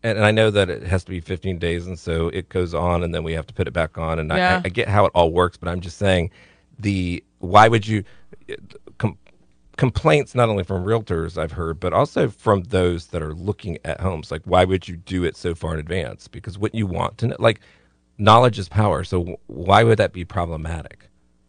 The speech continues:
Speaker 2: Oh, you can call and ask. I mean, we just don't show them right
Speaker 1: Right. I
Speaker 2: now.
Speaker 1: would just want people to know, so I don't
Speaker 2: Mm-hmm.
Speaker 1: see the issue in it.
Speaker 2: I don't, I don't see the issue
Speaker 1: If you don't
Speaker 2: in
Speaker 1: wanna
Speaker 2: it
Speaker 1: wait,
Speaker 2: either.
Speaker 1: don't wait. But at, at least you know.
Speaker 2: If you can't wait, don't wait. But
Speaker 1: Right. But at
Speaker 2: I,
Speaker 1: least you know.
Speaker 2: But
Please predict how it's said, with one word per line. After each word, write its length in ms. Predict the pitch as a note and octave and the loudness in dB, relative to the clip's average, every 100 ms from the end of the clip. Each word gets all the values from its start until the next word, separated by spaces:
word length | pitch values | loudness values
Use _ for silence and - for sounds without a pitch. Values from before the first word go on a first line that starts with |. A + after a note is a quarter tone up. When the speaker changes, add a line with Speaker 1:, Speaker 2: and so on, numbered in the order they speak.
| _ | _
Speaker 2:
Oh, 60 | A3+ | -6
you 140 | G#3 | -6
can 200 | - A3+ | -6 -6
call 240 | - A3 G3+ | -2 0 0
and 100 | D#3+ | 0
ask. 460 | G#3+ A3 F#3+ - | -2 -4 -10 -10
I 20 | |
mean, 140 | F#3+ F#3+ | -6 -4
we 60 | |
just 200 | F#3 F#3+ | -4 -6
don't 240 | - F3 - | -2 -2 -2
show 300 | - F3+ A3+ | -2 -2 -2
them 240 | F3 D#3 | -6 -8
right 60 | D#3+ | -2
Speaker 1:
Right. 180 | G2 D#2+ | 0 2
I 120 | F#2+ | 2
Speaker 2:
now. 40 | G#2 | 2
Speaker 1:
would 120 | G2+ | 0
just 180 | G2+ - | -6 -6
want 260 | F#2 F#2 - _ _ | -4 -4 -6 _ _
people 260 | F2 - D#2 | -14 -12 -12
to 100 | D#2+ | -8
know, 320 | D#2+ E2+ C2+ | -4 -4 -6
so 140 | E2 | -8
I 40 | E2+ | -6
don't 160 | F2+ | -6
Speaker 2:
Mm-hmm. 80 | C4 | -6
Speaker 1:
see 140 | C#4 F2 | -6 -6
the 240 | E2+ D#2 - _ - | -6 -8 -10 _ -10
issue 420 | G#2+ G2 - C#2 - | -8 -8 -10 -12 -12
in 140 | - | -14
it. 220 | - - _ _ - | -14 -18 _ _ -8
Speaker 2:
I 60 | C4+ | -8
don't, 160 | E4 - | -8 2
I 60 | D#4 | 4
don't 120 | A4 | 4
see 140 | - | 2
the 120 | B3 A#3 | 2 4
issue 60 | |
Speaker 1:
If 80 | A#3 | 4
you 60 | C#3+ | 8
don't 100 | D#3 | 10
Speaker 2:
in 20 | |
Speaker 1:
wanna 100 | D#3+ | 10
Speaker 2:
it 60 | D3 | 10
Speaker 1:
wait, 180 | D3+ F3+ | 8 8
Speaker 2:
either. 100 | - - | 4 4
Speaker 1:
don't 100 | E3+ | 4
wait. 240 | E3+ - - | 2 -2 -10
But 160 | - G2 - - | -4 -4 -4 -8
at, 200 | - G2+ _ _ | -6 -6 _ _
at 60 | A2 | -4
least 240 | A#2+ G#2+ G#2+ | -2 -2 -2
you 60 | |
know. 140 | G#2 C#2+ - - _ | -4 -4 -10 -20 _
Speaker 2:
If 140 | B3 | -6
you 80 | B3+ | -6
can't 300 | - C#4 D#4+ | -2 0 0
wait, 280 | C4+ A#3+ - | 0 0 0
don't 240 | B3+ D#4 | -2 -2
wait. 280 | - E3+ C#3 | -6 -8 -2
But 220 | A3+ G#3+ - _ _ - | 0 0 -2 _ _ -6
Speaker 1:
Right. 220 | G#2+ - _ - | -6 -6 _ 0
But 100 | G#2 | 2
at 80 | |
Speaker 2:
I, 20 | A2 | 4
Speaker 1:
least 220 | G#2 - | 2 0
you 60 | A2+ | 2
know. 220 | G#2+ G2 | 2 4
Speaker 2:
But 240 | - - | 4 4